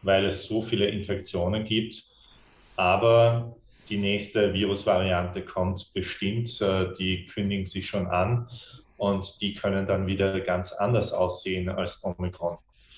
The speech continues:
Wir haben ja gesehen, dass, äh, eine vorbestehende Immunität gegenüber anderen Varianten nur bedingt schützt vor Omikron.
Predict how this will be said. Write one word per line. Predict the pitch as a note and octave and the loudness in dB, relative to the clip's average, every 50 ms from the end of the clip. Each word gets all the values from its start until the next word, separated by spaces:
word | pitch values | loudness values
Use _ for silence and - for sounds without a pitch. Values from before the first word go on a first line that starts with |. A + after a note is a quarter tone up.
| - - - - - _ _ | -20 -20 -20 -20 -20 _ _
Wir | - F#2 F#2 F#2 | -2 0 0 0
haben | G2 F#2+ G2 G2 | 0 0 0 2
ja | G2 G2 G2 F#2+ E2+ - - _ _ | 2 2 2 0 -2 -6 -12 _ _
gesehen, | - F2 - - - F2+ F2+ G2 G#2 | -8 -8 -6 -2 0 2 2 2 2
dass, | G#2+ G#2 F#2+ - - - - - | 2 2 2 2 -2 -6 -2 0
äh, | G#2 | 2
eine | G2 F#2 F#2 F#2 F#2+ F#2 F#2 | 4 4 4 4 2 -2 -4
vorbestehende | F#2 - - F#2+ F#2+ F#2 F#2+ F#2 - - F#2+ F#2 F#2+ F#2+ F#2 | -6 -4 -2 -2 0 0 -2 -4 -4 -4 -2 -2 0 -2 -2
Immunität | - G2+ G2 F#2+ F#2 F2+ F2+ - - E2+ F2 F#2 F2+ - - - | -2 -2 -2 -2 -2 -2 -4 -4 -2 -2 0 0 -2 -4 -8 -6
gegenüber | - F2+ F2+ F2+ F2+ F2+ F2+ F2 F2 F2 F2 F2 - - - - - - - | -4 -2 -2 0 0 2 2 4 4 4 2 0 -4 -8 -16 -20 -20 -8 -2
anderen | F#2+ G2 A#2 A#2+ A#2 G#2 F#2 | 0 2 4 4 2 4 4
Varianten | F#2 F2+ F2+ G2 F2 F2 F2 F#2 F2+ - - - | 4 4 4 4 2 2 0 -2 -4 -6 -6 -4
nur | G3+ G2 - | -4 -4 -4
bedingt | - F#2+ - - - B2+ C#3 C3 A#2+ - | -6 -8 -6 -2 -2 0 0 -2 -4 -6
schützt | - - - G2 F#2+ - - - - | -8 -6 -6 -6 -6 -6 -10 -6 -2
vor | G#2 F#2 - F#2+ | -2 0 0 0
Omikron. | F#2+ F#2+ G#2 G#2 G#2 - G2+ G#2 G#2+ A#2+ A#2+ A#2 | 0 0 0 -2 -2 0 2 2 2 2 0 -4